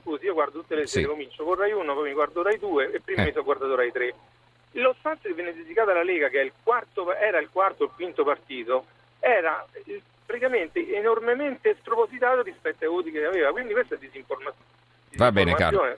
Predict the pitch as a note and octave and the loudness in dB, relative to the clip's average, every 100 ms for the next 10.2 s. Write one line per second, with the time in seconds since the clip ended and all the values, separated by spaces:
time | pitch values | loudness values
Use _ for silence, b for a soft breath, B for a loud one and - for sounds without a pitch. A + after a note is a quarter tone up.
0 | - F4 D3+ A#2 A2 C#3+ - G#2 A2 A2+ | -8 -2 -2 -2 -4 -8 0 2 4 4
1 | A2 A2 - - - F#2+ F2+ - A2+ A2+ | 6 4 2 -2 -6 -2 2 4 4 4
2 | A#2 A2+ G2+ F#2 G2+ F2+ E2 D#2 G2+ G#2+ | 4 4 4 4 2 2 2 4 4 4
3 | G2 A#2 A#2+ C3 B2+ C3+ C3 B2+ C3+ B2+ | 4 4 4 4 2 4 4 4 2 2
4 | C#3+ A2+ G#2 F2+ F#2 F#2+ G2+ F#2 - F2+ | 2 4 2 2 0 2 2 2 0 0
5 | F#2 G#2 G2 G2 G#2+ G#2+ F#2+ F2 F2+ G2+ | 2 2 2 2 0 0 0 -2 0 0
6 | - F#2 G#2+ F#2+ F2+ F#2+ F2+ E2 D#2+ D2 | 0 0 2 0 0 -2 -2 -2 -2 -4
7 | D2 G2 G#2 F#2+ F#2 F2 F2+ F2+ E2+ E2+ | -2 0 2 4 4 2 2 2 2 2
8 | E2 - A2+ G#2+ G#2+ A#2+ G#2 G2 F#2 F2 | 0 2 2 2 0 0 2 0 2 -2
9 | - F2 F2 E2+ - D#2+ C#2 B1 C#2 E2+ | -4 -4 -2 -2 -4 -6 -6 -6 -6 -2
10 | D2 | -4